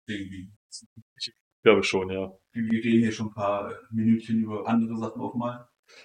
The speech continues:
Speaker 2: <laughs>
Speaker 1: Ähm,
Speaker 2: Weltschmerz, ja.
Speaker 1: Kann sich ändern, ne? Muss man mit leben, glaub ich. Zumindest in unserer Generation.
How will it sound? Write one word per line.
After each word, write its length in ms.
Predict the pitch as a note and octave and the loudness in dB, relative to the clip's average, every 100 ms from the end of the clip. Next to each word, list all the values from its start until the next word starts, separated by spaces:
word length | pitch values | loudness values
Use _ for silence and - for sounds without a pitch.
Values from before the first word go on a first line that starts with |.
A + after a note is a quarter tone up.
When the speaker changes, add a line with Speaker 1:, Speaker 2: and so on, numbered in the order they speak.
| _ | _
Speaker 2:
<laughs> 480 | D3 C3 D#3+ D3 - - _ _ _ - - - _ - _ _ _ _ _ _ _ _ _ _ _ _ _ | -4 6 8 6 4 -14 _ _ _ -20 -20 -20 _ -20 _ _ _ _ _ _ _ _ _ _ _ _ _
Speaker 1:
Ähm, 60 | A#2 | 2
Speaker 2:
Weltschmerz, 800 | G#2 G2+ G2 - G2 G2 F#2 - | 4 4 2 -4 -4 -4 -4 0
ja. 460 | G2 G2 F#2+ G#2+ - _ _ _ _ _ - | 0 0 -2 -4 -8 _ _ _ _ _ -12
Speaker 1:
Kann 200 | B2+ B2+ _ _ _ _ _ _ | -12 -12 _ _ _ _ _ _
sich 160 | G#2 - | -16 -8
ändern, 240 | C3 - - | -6 -6 -8
ne? 180 | G#2+ - _ | -12 -14 _
Muss 180 | A#2 A2+ | -6 -4
man 120 | C#3+ | -4
mit 200 | D3 D#3 | -4 -4
leben, 220 | B2+ F#2+ | -6 -6
glaub 240 | F#2 F2+ F#2+ | -10 -10 -12
ich. 160 | - _ _ _ _ _ | -18 _ _ _ _ _
Zumindest 340 | D3+ G3+ G3+ | 0 2 2
in 60 | F3 | 2
unserer 280 | D3+ A#2+ A2 | 4 4 4
Generation. 680 | G#2 G2+ F#2+ - - G#2 | -4 -10 -12 -12 -10 -8